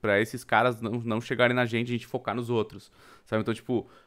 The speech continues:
as decisões que você toma como, como arcanista geralmente influenciam na decisão dos outros, inclusive nas decisões do mestre.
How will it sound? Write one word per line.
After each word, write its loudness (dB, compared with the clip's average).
as 0
decisões 0
que -10
você -6
toma 2
como, -2
como -8
arcanista -4
geralmente -2
influenciam -6
na -2
decisão -4
dos -6
outros, -4
inclusive -4
nas -4
decisões -4
do -4
mestre. -4